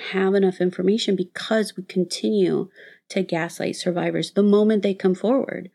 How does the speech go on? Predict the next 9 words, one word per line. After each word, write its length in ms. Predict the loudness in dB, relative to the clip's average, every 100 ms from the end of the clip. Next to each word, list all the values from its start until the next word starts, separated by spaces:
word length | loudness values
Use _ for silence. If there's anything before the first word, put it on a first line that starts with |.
| _ 0
The 100 | 2
moment 460 | 4 4 4 2
a 60 | 0
survivor 440 | -2 -2 -2 -2
comes 260 | -2 -2 0
forward, 260 | 0 0
we 100 | 0
gaslight 580 | 0 -2 -2 -4 -4 -4
them. 300 | -4 -4 -6